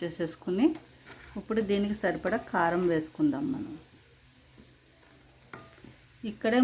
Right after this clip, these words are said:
మనం కొంచెం ఉప్పు, కారాలు అడ్జస్ట్ చేసుకోవాలి.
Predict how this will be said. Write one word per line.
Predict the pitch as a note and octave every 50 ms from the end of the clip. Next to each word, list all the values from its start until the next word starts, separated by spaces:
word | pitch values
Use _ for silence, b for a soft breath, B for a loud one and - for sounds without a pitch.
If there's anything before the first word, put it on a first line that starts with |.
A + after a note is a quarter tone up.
| B3+ B3+
మనం | B3 A#3 A3+ A3 G#3+ G3+ G3+ F#3+ - - - -
కొంచెం | G#3+ G3+ G3 F#3+ - F#3+ F#3+ F#3 F3+ F3 E3+ E3 F3 - - G3 F#3+
ఉప్పు, | - - - G3+ G#3 G#3 G#3
కారాలు | F#3+ F#3+ F#3+ F#3 F#3+ G3 G#3 G3
అడ్జస్ట్ | F#3+ D#3+ E3 F3+ E3+ - - F3
చేసుకోవాలి. | D#3+ D#3 - - - D#3 C#3+ C3 B2+ - - -